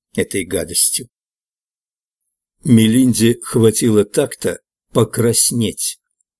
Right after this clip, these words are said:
Элизабет протянула коробочку Розенблатту, который взял её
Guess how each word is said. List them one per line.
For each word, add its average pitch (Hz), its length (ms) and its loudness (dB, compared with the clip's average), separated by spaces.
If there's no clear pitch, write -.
Элизабет 107 600 0
протянула 127 500 -2
коробочку 113 540 0
Розенблатту, 98 640 -2
который 95 360 -6
взял 98 260 -2
её 85 360 -6